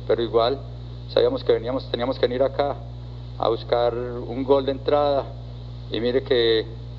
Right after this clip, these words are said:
en, finalizando el partido lo pudimos haber dado vuelta,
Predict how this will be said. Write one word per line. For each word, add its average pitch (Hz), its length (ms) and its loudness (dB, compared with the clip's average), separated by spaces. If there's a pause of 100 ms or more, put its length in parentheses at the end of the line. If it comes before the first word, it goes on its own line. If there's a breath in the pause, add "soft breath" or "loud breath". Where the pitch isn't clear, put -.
en, 117 580 -2 (160)
finalizando 123 440 0
el 120 40 -6
partido 123 460 2
lo 120 100 2
pudimos 123 300 0
haber 110 340 2
dado 120 360 6
vuelta, 127 520 2